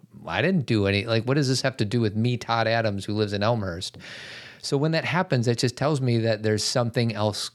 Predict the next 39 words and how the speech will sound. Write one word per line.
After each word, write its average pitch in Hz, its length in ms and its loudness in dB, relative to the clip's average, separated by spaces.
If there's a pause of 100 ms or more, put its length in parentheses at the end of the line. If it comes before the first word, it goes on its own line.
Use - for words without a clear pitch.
going 98 260 2
on. 98 300 0
Like, 87 220 -8
there's 95 160 -2
something 104 320 0
else 98 200 2
cooking. 95 420 0
And 95 160 0
what 101 100 2
I 98 40 4
was 92 80 0
gonna 95 120 0
say 147 220 0
is 101 140 0
maybe 104 220 2
this 98 240 0 (360)
brings 117 220 2
us 104 100 0
back 101 360 0
to 92 360 0 (300)
some 104 180 -2
scars. 127 460 0
Like, 92 180 2
you 117 120 2
have 110 240 0
some, 101 460 0 (440)
some 104 560 0
wounds 113 540 2
about 98 420 0
not 107 520 0
being, 101 720 2 (520)
um, 92 480 2
seen 101 680 2
as 107 240 0
a 95 180 4
woman, 98 580 0
as 98 140 0
a 101 60 0
girl, 98 580 2